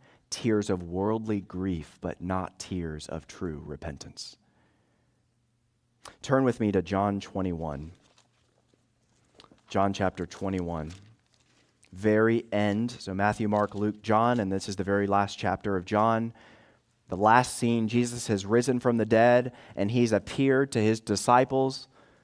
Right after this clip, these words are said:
right on the, on a beach, on the, on the, the shore of the Sea of Galilee. Listen, starting in verse fifteen.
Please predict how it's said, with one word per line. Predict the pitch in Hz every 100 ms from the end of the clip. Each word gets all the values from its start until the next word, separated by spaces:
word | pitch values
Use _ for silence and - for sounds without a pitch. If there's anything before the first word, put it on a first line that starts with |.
| _ _ _ _ _ 107
right | 110 127
on | 131 131
the, | 127 -
on | 123 131
a |
beach, | 127 107 - -
on | 92 107
the, |
on | 104 107 110
the, | 95 87 104
the | 98
shore | - 120 120 120
of | 110
the | 92
Sea | - 117
of | 107
Galilee. | 117 95 87 85 78 - _ _ _ _ _ _ _ _ _ _ _ _ _ _ _ _ _ _ _ _ _ _ _ _ _ _ _ _ _ _ _ _ _ _ _ _ _ _ -
Listen, | 120 -
starting | 117 113 113 107
in | 95
verse | 98 95
fifteen. | - 95 - 92 80 76